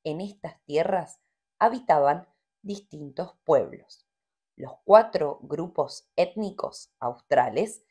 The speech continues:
eran principalmente nómadas.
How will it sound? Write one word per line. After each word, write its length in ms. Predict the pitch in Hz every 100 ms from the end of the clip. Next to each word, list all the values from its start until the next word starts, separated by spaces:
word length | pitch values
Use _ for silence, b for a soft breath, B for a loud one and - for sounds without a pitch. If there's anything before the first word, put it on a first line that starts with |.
| _ _ _ -
eran 480 | 320 330 247 - _ -
principalmente 1500 | 220 220 - 220 - 294 302 285 208 202 220 220 233 - _
nómadas. 880 | 139 151 151 127 - - - _